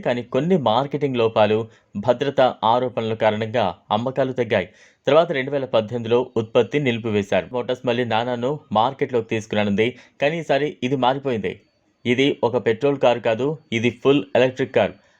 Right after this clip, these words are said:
అవును ఫ్రెండ్స్, కొత్త టాటా నానో ఇప్పుడు ఎలక్ట్రిక్ వాహనంగా మన ముందుకొచ్చింది.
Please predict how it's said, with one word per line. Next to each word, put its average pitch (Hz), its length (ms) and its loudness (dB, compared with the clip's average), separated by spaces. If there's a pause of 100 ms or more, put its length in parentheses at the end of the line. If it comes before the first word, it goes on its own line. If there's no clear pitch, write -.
(140)
అవును 151 260 0
ఫ్రెండ్స్, 147 300 -2 (180)
కొత్త 139 280 2 (120)
టాటా 127 320 2
నానో 117 240 2 (240)
ఇప్పుడు 117 200 2
ఎలక్ట్రిక్ 127 420 -2
వాహనంగా 113 440 -2 (320)
మన 107 100 2 (100)
ముందుకొచ్చింది. 123 580 -2